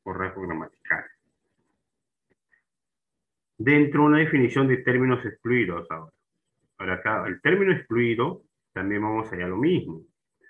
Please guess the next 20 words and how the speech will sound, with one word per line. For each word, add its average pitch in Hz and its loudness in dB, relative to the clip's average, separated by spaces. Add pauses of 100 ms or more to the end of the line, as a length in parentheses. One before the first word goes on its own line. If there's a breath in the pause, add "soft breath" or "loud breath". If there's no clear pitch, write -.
(580 soft breath)
Es, 123 0 (120)
es 131 -2
una, 165 4
es 131 -6
un 160 0
ejercicio 131 -2
de 120 0
aptitud 117 -10
verbal, 101 0
obviamente, 92 -4 (600)
que 107 -6
consiste 143 -4
en 143 0
eliminar, 104 0
¿qué 117 -10
cosa? 131 -2
Vamos 117 -6
a 139 -4
eliminar 104 -2 (140)
el 95 -8